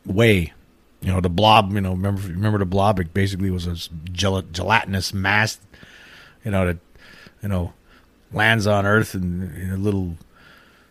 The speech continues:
uh, meteorite, and then some poor old guy busts it open with a stick, and the thing gets on his hand. It's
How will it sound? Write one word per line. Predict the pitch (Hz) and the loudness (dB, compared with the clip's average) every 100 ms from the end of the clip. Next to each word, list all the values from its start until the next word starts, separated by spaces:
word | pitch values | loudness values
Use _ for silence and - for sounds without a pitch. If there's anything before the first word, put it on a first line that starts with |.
| _ _ _ _ - 85 _ | _ _ _ _ -20 -20 _
uh, | 87 85 78 - - - | -8 -8 -10 -14 -20 -2
meteorite, | 104 120 120 110 110 113 - - - | 2 4 4 4 4 2 -2 -14 -16
and | 87 95 | -6 -4
then | 92 90 - - - _ 107 - | -2 -4 -8 -20 -20 _ -14 -4
some | 113 98 | -2 0
poor | - 110 107 | 2 4 6
old | 113 95 | 4 2
guy | 104 107 | 0 0
busts | 85 110 - | 0 -2 0
it | 107 | 2
open | 107 104 | 2 2
with | 104 | 0
a | 90 | 0
stick, | - - 113 | -2 -2 -4
and | 104 | -4
the | 87 | -4
thing | 110 107 | -2 -2
gets | 101 | -4
on | 104 101 | -2 -2
his | 95 | -2
hand. | - 104 110 | -4 -2 -2
It's | 87 | -4